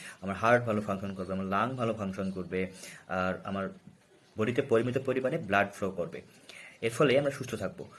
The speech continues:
কাজেই অসুখ বিসুখগুলো কিন্তু আমাদের নিজের উপরেই নির্ভর করে। আমাদের তাহলে কী করা উচিত? আমাদের হিংসা, বিদ্বেষ, রাগ এগুলো পরিহার করা উচিত এবং, আহ, সবাইকে ক্ষমা করে দেওয়া উচিত। কা-, সকল ধর্মেই ক্ষমার কথা বলা হয়েছে।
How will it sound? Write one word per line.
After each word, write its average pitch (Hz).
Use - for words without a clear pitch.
কাজেই 139
অসুখ 123
বিসুখগুলো 160
কিন্তু 160
আমাদের 131
নিজের 117
উপরেই 135
নির্ভর 98
করে। -
আমাদের 113
তাহলে 123
কী 151
করা 104
উচিত? -
আমাদের 104
হিংসা, 110
বিদ্বেষ, 95
রাগ 95
এগুলো 104
পরিহার 113
করা 120
উচিত 120
এবং, 107
আহ, 76
সবাইকে 107
ক্ষমা 113
করে 117
দেওয়া 113
উচিত। 110
কা-, 95
সকল 120
ধর্মেই 123
ক্ষমার 117
কথা 117
বলা 113
হয়েছে। 117